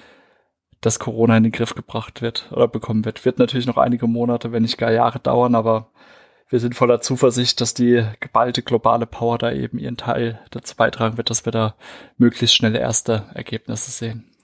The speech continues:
Kann man nur jedem wünschen, der davon persönlich betroffen ist. Ja, Coronavirus spielt auch in der heutigen Folge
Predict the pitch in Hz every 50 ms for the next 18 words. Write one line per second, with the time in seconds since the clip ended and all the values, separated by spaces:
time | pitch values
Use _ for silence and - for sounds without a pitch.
0 | - - - - 123 120 120 117 117 113 113 113 117 110 113 - 117 117 - -
1 | 120 120 110 110 - _ - 113 107 - 120 110 113 110 - - - - - -
2 | - _ _ _ _ _ _ _ _ _ _ _ _ _ _ _ _ _ - 120
3 | 110 110 110 110 110 101 - - - - 113 104 - - - 110 113 - - -
4 | - - - - - - - _ _ _ _ _ _ _ _ _ _ _ _ _
5 | _ _ _ - - - 123 110 107 104 - - _ _ _ _ _ _ _ _
6 | _ - - - 127 127 143 147 151 143 135 147 147 147 139 - - 143 135 135
7 | 127 135 127 127 120 123 127 143 151 147 - - - - - 139 139 139 135 135
8 | 135 131